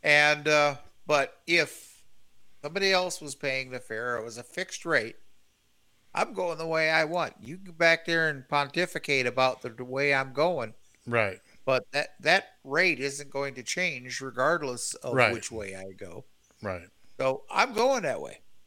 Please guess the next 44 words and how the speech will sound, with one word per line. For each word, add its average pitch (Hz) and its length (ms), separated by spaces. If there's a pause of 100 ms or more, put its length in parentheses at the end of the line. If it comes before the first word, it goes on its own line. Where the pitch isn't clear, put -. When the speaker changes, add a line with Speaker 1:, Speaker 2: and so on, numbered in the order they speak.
(200)
Speaker 1:
If 120 100
you 139 80
don't 185 200
like 196 240
it, 220 160 (160)
take 160 240
it 170 100
up 170 160
with 165 120
somebody 165 460
else. 147 360 (300)
Speaker 2:
Right. 104 280 (840)
Speaker 1:
So - 80 (100)
Speaker 2:
Yeah, 131 200
Speaker 1:
that 170 160
Speaker 2:
we, 214 80
Speaker 1:
was 127 120
my 123 180
rule. 78 380 (180)
Speaker 2:
yeah, 160 180
we 185 140
did 180 160
a 139 40
lot 127 200
of 110 80
charge 101 340
rides 95 280
out 90 120
of 90 60
hospitals 92 600
and 92 120
all 85 180
that. 87 240 (140)
And, 90 120
uh, 87 200 (1000)
you 131 140
know, 98 160 (160)
I, 143 120
I 175 200
only 254 220
one 151 340
time 113 520
ever 110 300
had 101 400